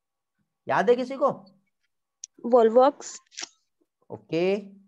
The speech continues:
Speaker 1: very good। और इसमें भी देखो हम, आ, जो है वो दोनों भी टाइप्स देखेंगे। वॉलवॉक्स बेटा हमने पिक्चर्स देखे थे, वो ऐसे कॉलोनी के समान है, वो मल्टी में आ जाती है। यूनिसेलुलर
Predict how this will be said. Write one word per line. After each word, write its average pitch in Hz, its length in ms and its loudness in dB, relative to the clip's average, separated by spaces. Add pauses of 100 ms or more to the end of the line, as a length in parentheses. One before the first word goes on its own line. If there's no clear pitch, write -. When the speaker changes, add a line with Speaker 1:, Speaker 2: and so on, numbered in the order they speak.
(880)
Speaker 1:
very 127 300 -8
good। 202 320 -4
और 196 380 0 (1600)
इसमें 220 280 -8
भी 277 80 -8
देखो 254 200 -2
हम, - 340 -8 (100)
आ, 170 640 -6
जो 175 260 -2
है 233 380 -2 (480)
वो 208 120 -6
दोनों 214 280 0
भी 247 80 -4
टाइप्स 165 240 0
देखेंगे। 113 360 -10
वॉलवॉक्स 226 460 -2
बेटा 254 260 -4
हमने 247 220 -6 (100)
पिक्चर्स 190 360 -6
देखे 233 240 -4
थे, 165 140 -6
वो 165 140 -4
ऐसे 226 320 -2
कॉलोनी 208 460 -4
के 240 120 -2
समान 220 280 -6
है, 151 60 -6
वो 180 160 -2
मल्टी 190 440 -6
में 214 140 -6
आ 156 80 -2
जाती 113 300 -10
है। - 80 -16 (840)
यूनिसेलुलर 226 720 -2